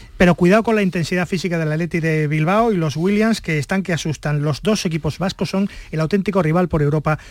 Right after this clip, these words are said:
del Betis, que tiene la Champions a seis puntos, algo que ahora mismo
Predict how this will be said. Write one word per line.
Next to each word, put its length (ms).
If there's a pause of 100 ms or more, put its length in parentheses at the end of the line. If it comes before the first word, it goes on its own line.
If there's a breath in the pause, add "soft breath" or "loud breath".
(280 loud breath)
del 540
Betis, 260
que 140
tiene 220
la 100
Champions 400
a 100
seis 220
puntos, 420
algo 260
que 80
ahora 100
mismo 260